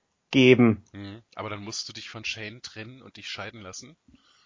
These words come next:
Speaker 2: und die Kinder in Tauben verwandeln und dann kannst du irgendwie, glaub ich, sein Gedächtnis löschen, damit er nicht mehr, äh, äh, sauer auf dich ist, dass du seine Kinder
Speaker 1: Äh, nee, ich hab,
Speaker 2: verwandelt hast.
Speaker 1: ich hab da was gesehen. Also ich weiß jetzt nicht, ob's ein, äh, Mod ist, aber dann, äh,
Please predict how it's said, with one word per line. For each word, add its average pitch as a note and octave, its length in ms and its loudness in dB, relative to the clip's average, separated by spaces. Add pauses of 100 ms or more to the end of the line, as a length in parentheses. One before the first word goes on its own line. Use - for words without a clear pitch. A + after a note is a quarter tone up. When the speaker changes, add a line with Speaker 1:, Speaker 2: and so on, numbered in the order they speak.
(500)
Speaker 2:
und - 300 -14
die A2 60 -16
Kinder C#3+ 380 -14
in A2+ 80 -18
Tauben A#2+ 240 -16
verwandeln C3+ 380 -16
und A2+ 160 -18
dann D#3 300 -12
kannst - 280 -16
du D3 40 -14
irgendwie, B2+ 280 -16
glaub A#2+ 160 -12
ich, A#2+ 100 -16
sein A#2 200 -12
Gedächtnis B2 480 -18
löschen, F2 320 -16 (360)
damit F#2 240 -20
er G2+ 60 -14
nicht F#2+ 160 -20
mehr, G2 280 -14
äh, F2+ 40 -16 (340)
äh, F#2 40 -16
sauer F#2+ 320 -12
auf - 120 -20
dich - 200 -20
ist, - 180 -20
dass - 140 -20
du G2+ 80 -20
seine F#2 220 -16
Kinder F2+ 540 -16 (720)
Speaker 1:
Äh, D#3 260 10
nee, G3+ 160 10
ich F3 140 6
hab, - 100 10
Speaker 2:
verwandelt - 80 -14
hast. - 120 0
Speaker 1:
ich - 60 -4
hab - 120 0
da G#3+ 140 8
was G3 180 4
gesehen. G3 300 4
Also F#3 160 8
ich F3 120 4
weiß F#3 200 10
jetzt G3+ 140 4
nicht, A3+ 180 6
ob's - 200 2
ein, F3+ 160 6
äh, C#3+ 200 12
Mod C#3+ 280 10
ist, D4 320 4 (320)
aber G#3 360 12
dann, F3+ 360 6
äh, E3+ 340 10